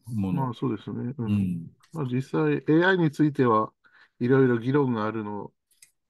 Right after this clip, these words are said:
Speaker 2: 最中ではありますが、
Speaker 1: うん。
Speaker 2: で、しかも、あれですよね。あの、データを入れると犯人を出力するっていうところが、その、なんだ？
Speaker 1: うん。
Speaker 2: エーアイの使われ方と、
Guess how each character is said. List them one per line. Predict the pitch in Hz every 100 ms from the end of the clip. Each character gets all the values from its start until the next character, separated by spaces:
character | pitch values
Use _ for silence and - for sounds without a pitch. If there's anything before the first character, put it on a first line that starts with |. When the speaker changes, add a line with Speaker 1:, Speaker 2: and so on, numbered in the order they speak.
| _ -
Speaker 2:
最 | - 127
中 | 123 123 107
で |
は | 107 95
あ |
り | 104
ま | 107 104
す | 117
が、 | 87 - - _ _
Speaker 1:
う | 135
ん。 | 113 90 90 - _ _ _ _ _ _ _ _
Speaker 2:
で、 | 185 170
し | -
か | 226
も、 | 170 123 - - -
あ | 113
れ | 120
で | 123
す | -
よ |
ね。 | 71
あ | - 110
の、 | - - - - - 135 - - - -
デ | 156 233
ー | 220
タ | 196
を | 147
入 | 131
れ | 147
る | 175 196
と | 240 202
犯 | - 196 190
人 | 147
を | 120
出 | - 139
力 | 131 -
す | 143
る | 165
っ | -
て | 135
い | 117
う | 107
と | 110
こ | 110
ろ | 104
が、 | 98 - - - _
そ | 120
の、 | 107
な | 92
ん | 90
だ？ | 120 - _ _ _
Speaker 1:
う | 131
ん。 | 127
Speaker 2:
エ |
ー | 165
ア | 160
イ |
の | 127
使 | 107 -
わ | 123
れ | 117
方 | 123 113 107
と、 | 113 101